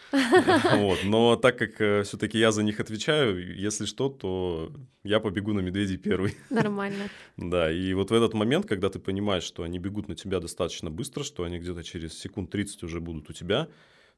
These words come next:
Speaker 2: ты, конечно же, прокручиваешь мысли такие,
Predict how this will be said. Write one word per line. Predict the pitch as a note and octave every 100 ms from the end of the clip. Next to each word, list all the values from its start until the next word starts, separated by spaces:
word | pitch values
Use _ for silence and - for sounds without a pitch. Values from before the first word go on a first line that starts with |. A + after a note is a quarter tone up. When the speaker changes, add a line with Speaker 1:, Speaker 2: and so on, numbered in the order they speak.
| _ -
Speaker 2:
ты, | G2+ A2+
конечно | G#2 F#2 G#2 G#2
же, | F2 F2+ F2 F2 -
прокручиваешь | F2+ G2 G#2+ F#2+ F2 D#2+
мысли | G#2 A2+ F2+
такие, | E2+ - F2 D#2+ D2+